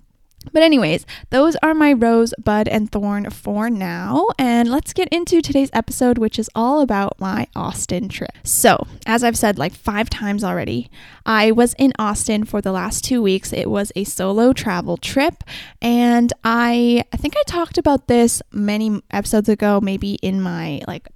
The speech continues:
plans after university episode, but Austin has always just been some place that really, really interested me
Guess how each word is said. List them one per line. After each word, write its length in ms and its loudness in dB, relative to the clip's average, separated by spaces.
plans 360 -6
after 220 -12
university 580 0
episode, 440 2
but 160 0
Austin 320 2
has 220 2
always 240 4
just 200 -2
been 340 -2
some 220 -2
place 280 -2
that 280 -4
really, 300 0
really 400 -4
interested 560 0
me 320 4